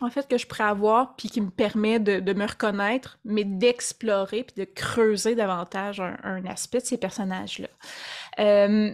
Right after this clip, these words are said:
puis, ultimement, je pense qu'une chose qui change jamais, c'est, euh, certes, tu sais, pour les campagnes, du moins, c'est des personnages vraiment qui vont avoir, euh, mes valeurs profondes, là. Je serais pas, euh, capable de faire un personnage qui, euh,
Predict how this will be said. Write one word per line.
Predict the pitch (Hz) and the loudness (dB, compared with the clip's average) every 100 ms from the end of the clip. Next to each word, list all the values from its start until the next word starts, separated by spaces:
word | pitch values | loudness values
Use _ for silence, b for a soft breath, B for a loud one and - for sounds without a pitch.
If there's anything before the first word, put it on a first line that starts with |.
| - _ _ _ - | -6 _ _ _ -14
puis, | - 277 | 2 4
ultimement, | 247 - 262 254 330 | 4 2 2 2 2
je | - | -2
pense | 254 | -2
qu'une | 240 214 214 220 | 4 4 4 0
chose | 233 233 | -2 -4
qui | - | -6
change | - 208 196 208 | -6 -6 -4 -2
jamais, | 202 196 214 254 | -2 0 0 0
c'est, | - - 220 233 - - | 0 2 4 2 0 -4
euh, | 196 190 190 196 190 156 - _ _ | -4 -2 -2 0 0 0 -4 _ _
certes, | 208 - - - _ _ _ - | -4 -4 -4 -10 _ _ _ -2
tu | 220 | 0
sais, | 240 - - | 0 -2 2
pour | 247 | 4
les | 247 | 4
campagnes, | 247 226 247 269 | 4 2 2 0
du | 262 233 | 2 0
moins, | 214 233 | 2 0
c'est | - | -2
des | 208 | -4
personnages | 208 214 196 214 214 | -4 -6 -4 -2 -2
vraiment | 208 190 208 | -2 0 -2
qui | 226 - | -4 -6
vont | 190 190 | -2 -2
avoir, | 190 190 208 196 | 0 0 0 -2
euh, | 185 | -4
mes | 180 | -4
valeurs | 190 180 185 202 | -2 0 0 -2
profondes, | 208 202 208 233 247 | -4 -4 -4 0 2
là. | 233 | 0
Je | - | -2
serais | 196 | -6
pas, | - 214 233 B B B B B B B | 0 2 2 B B B B B B B
euh, | 208 202 | -2 0
capable | 220 202 214 220 | -2 -2 0 2
de | 202 | 2
faire | 214 208 | 0 -2
un | 202 | -4
personnage | - - 202 190 202 226 214 - | -6 -4 -4 -2 0 0 0 -4
qui, | - - 220 226 240 254 202 | -10 -4 0 4 4 2 -4
euh, | 190 190 190 185 | -6 -4 -4 -4